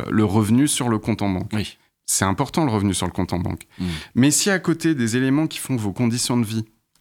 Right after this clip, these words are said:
Speaker 1: l'école, la qualité de l'école,
Speaker 2: Mm.
Speaker 1: l'accès à l'hôpital, le fait qu'il y ait des médecins, le fait d'avoir une couverture sociale se dégrade, en fait, vous n'êtes pas nécessairement plus riche.
Speaker 2: Oui,
Speaker 1: Et
Speaker 2: et c'est
Speaker 1: quand
Speaker 2: le
Speaker 1: on
Speaker 2: programme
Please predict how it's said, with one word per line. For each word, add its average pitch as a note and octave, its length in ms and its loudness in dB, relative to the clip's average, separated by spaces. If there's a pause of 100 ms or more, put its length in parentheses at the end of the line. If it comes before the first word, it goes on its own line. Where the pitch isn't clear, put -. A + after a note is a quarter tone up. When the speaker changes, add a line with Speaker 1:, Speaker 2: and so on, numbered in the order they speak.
(260)
Speaker 1:
l'école, B2 460 2
la F#2 140 0
qualité G#2+ 360 -2
de A2+ 60 2
l'école, A2+ 360 0 (320)
Speaker 2:
Mm. G2 60 2
Speaker 1:
l'accès G#2+ 300 2
à B2 60 4
l'hôpital, G#2+ 640 -2 (200)
le - 100 -6
fait A#2+ 160 0
qu'il A#2+ 160 -2
y - 20 2
ait - 20 0
des A2+ 120 4
médecins, A2 480 0
le - 360 -6
fait A#2 60 2
d'avoir G#2+ 220 2
une G2 100 2
couverture C#3 520 0
sociale A2 500 0 (340)
se - 180 0
dégrade, A#2 520 2 (120)
en A2 120 0
fait, F3+ 180 0
vous A2+ 180 0
n'êtes G#2+ 140 0
pas E3+ 120 2
nécessairement A#2+ 680 0 (260)
plus - 160 0
riche. A2 400 0 (220)
Speaker 2:
Oui, G#2 80 0
Speaker 1:
Et G2+ 120 0
Speaker 2:
et G#2+ 40 2
c'est - 60 2
Speaker 1:
quand C#3 80 4
Speaker 2:
le C#3 40 4
Speaker 1:
on C3+ 40 2
Speaker 2:
programme C3 260 2